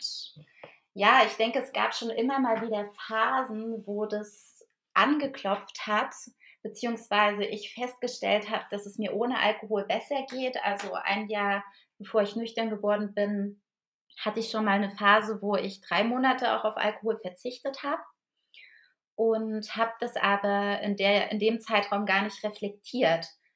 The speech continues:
Also ich habe zwar gemerkt, okay, mir geht's besser, ich bin fitter, ich bin klarer, das ist cool, aber es war für mich immer klar, es gibt ein Ablaufdatum. Also wenn die drei Monate rum sind,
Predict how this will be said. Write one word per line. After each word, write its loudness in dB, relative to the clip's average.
Also 2
ich -6
habe -4
zwar 2
gemerkt, 0
okay, -2
mir -2
geht's -10
besser, 2
ich -14
bin -8
fitter, 0
ich -8
bin -6
klarer, 4
das -4
ist -14
cool, 6
aber 4
es 0
war 4
für -6
mich -2
immer 2
klar, 0
es -12
gibt -2
ein 0
Ablaufdatum. -4
Also -4
wenn 0
die -2
drei 0
Monate -2
rum 0
sind, 2